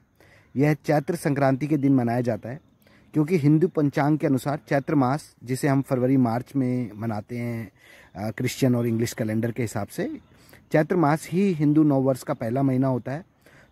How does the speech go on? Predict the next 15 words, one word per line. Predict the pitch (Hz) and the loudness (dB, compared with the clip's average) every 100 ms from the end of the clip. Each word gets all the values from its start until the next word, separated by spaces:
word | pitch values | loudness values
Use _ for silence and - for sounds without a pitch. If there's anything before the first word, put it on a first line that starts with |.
| - | -4
तो | |
एक | 156 175 185 | 0 2 0
किस्म | 190 175 | -2 -2
से | 175 185 | -2 0
हम | 165 175 175 151 143 - | 2 2 4 2 0 -6
इसको | - - 156 | -10 -2 4
न्यू | 143 156 | 6 8
ईयर | 156 147 | 6 2
की | 165 | -2
बिगनिंग | 131 127 143 151 | -2 2 4 4
भी | 151 | 2
कह | 147 | 0
सकते | 131 143 - | -4 -6 -8
हैं। | 147 160 - _ _ - - - _ _ - 131 | -8 -8 -10 _ _ -20 -20 -20 _ _ -18 -8
Uh, | 127 131 131 | -2 0 0